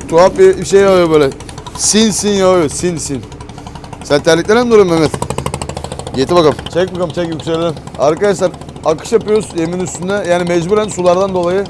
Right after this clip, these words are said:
Denk getirdin, getirdin, getiremezsen boş yukarı bir daha. Dolduramadın mı Mehmet be? İstavriti sıkılamış. Sardalya iğne iğne mi gelmiş? Çaparın çoğunu aktarmıştım. Üstü boş.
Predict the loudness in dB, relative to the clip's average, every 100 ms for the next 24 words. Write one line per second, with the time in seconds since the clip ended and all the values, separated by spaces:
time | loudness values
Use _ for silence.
0 | -2 0 0 0 -2 -2 -2 -2 -2 -2
1 | -2 -2 0 2 2 4 2 0 -14 -18
2 | -12 0 2 2 -2 -2 0 0 0 -2
3 | -6 0 4 6 8 8 6 6 2 4
4 | 4 2 4 4 4 -2 -16 -10 2 6
5 | 6 4 -2 4 6 6 4 2 -4 -12
6 | -18 -4 2 4 4 4 2 2 2 2
7 | 2 0 -4 -10 -2 0 2 0 0 -2
8 | 2 0 0 -4 -4 -6 -12 -12 -18 -14
9 | -12 -6 0 6 6 4